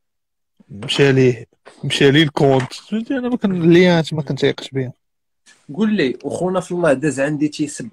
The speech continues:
Speaker 2: وتيرعرع بوحدو: "وعندي لك، ونفعل لك، ونطير لك". شنو، شنو البلان ديالو هذا؟
Speaker 1: كحل البزازل؟
Speaker 2: اه. نعطيوه
Speaker 1: تيمشي.
Speaker 2: الثقة ولا؟
Speaker 1: تا يمشي لول الغاسول اللي ولو يمشي في حالاته.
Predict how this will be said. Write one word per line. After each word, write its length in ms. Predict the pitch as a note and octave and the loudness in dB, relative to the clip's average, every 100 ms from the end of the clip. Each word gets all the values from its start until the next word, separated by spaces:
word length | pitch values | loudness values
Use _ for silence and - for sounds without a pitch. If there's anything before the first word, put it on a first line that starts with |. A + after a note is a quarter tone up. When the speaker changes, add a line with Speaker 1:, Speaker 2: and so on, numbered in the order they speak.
| - | -12
Speaker 2:
وتيرعرع 600 | C#3+ C#3+ B2 A2+ B2+ A#2+ | -10 -10 -10 -10 -12 -12
بوحدو: 420 | A#2 B2+ B2 C3+ C3 | -10 -10 -12 -20 -20
"وعندي 320 | - D3 C#3+ | -20 -20 -20
لك، 280 | C3+ - - | -12 -10 -10
ونفعل 480 | - D3 C#3+ D3+ D#3 | -14 -16 -16 -16 -12
لك، 200 | F3 - | -12 -12
ونطير 600 | C#3 C#3+ - D#3 D3+ D#3 | -18 -18 -16 -14 -14 -16
لك". 140 | E3 - _ _ _ _ | -18 -20 _ _ _ _
شنو، 520 | _ F3 F3 D3+ C3 - | _ -12 -10 -10 -14 -20
شنو 220 | - E3+ | -10 -10
البلان 240 | C#3 C#3 | -8 -8
ديالو 240 | B2 A#2+ A2 | -8 -8 -8
هذا؟ 200 | G2+ _ _ _ _ _ _ _ _ _ | -10 _ _ _ _ _ _ _ _ _
Speaker 1:
كحل 180 | - F3 | -4 0
البزازل؟ 600 | E3 D3+ G3 A3 F3 C3 - _ | 0 2 2 4 4 0 -4 _
Speaker 2:
اه. 280 | C3 B2 G2 _ _ _ _ _ _ _ _ _ - | -8 -8 -10 _ _ _ _ _ _ _ _ _ -18
نعطيوه 340 | - - C#3+ C3+ | -16 -6 -6 -6
Speaker 1:
تيمشي. 540 | - B4+ B3+ G#3 F#3 | 0 2 2 2 2
Speaker 2:
الثقة 320 | C#3 A2 G#2+ - _ - | 2 0 -12 -18 _ -2
ولا؟ 140 | E4+ C4 _ _ | 0 0 _ _
Speaker 1:
تا 120 | - | -4
يمشي 560 | F4+ D#4 G3+ E3 - F#3+ | 0 2 2 0 2 4
لول 200 | F3+ F3 | 6 6
الغاسول 580 | D3+ C3+ D3+ - D3 C3+ | 4 4 4 4 0 2
اللي 140 | B2+ | 2
ولو 300 | B2 A#2+ A#2+ | 0 0 -4
يمشي 260 | B2 A#2+ B2+ | -6 -8 -10
في 80 | - | -10
حالاته. 460 | B2 B2+ B2 - | -12 -14 -16 -20